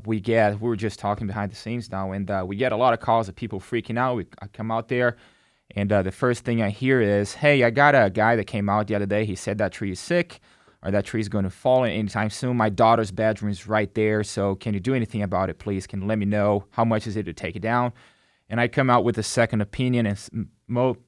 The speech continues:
more often than not, believe me, it's, uh, it's a healthy tree. It's got a few dead branches, or it's got an unbalanced crown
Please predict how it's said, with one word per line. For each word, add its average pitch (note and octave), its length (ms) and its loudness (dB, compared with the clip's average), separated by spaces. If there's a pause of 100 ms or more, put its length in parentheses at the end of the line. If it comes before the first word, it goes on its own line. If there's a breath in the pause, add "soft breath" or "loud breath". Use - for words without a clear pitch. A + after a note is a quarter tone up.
(200)
more A2+ 200 4
often A#2 240 2
than G2+ 160 0
not, G#2+ 400 4
believe A2 340 0
me, G2+ 180 -2
it's, G2+ 400 -4
uh, G2+ 160 0
it's - 160 -8
a A2 40 -4
healthy A#2+ 340 0
tree. C#3 440 0
It's - 120 -18
got G#2+ 160 0
a G#2+ 40 -2
few A2 200 -6
dead G#2+ 260 0
branches, A2+ 520 -2 (420 soft breath)
or G#2 80 -2
it's A2 120 -4
got G#2+ 180 4
an A2 100 0
unbalanced G#2 560 2
crown A#2+ 460 -2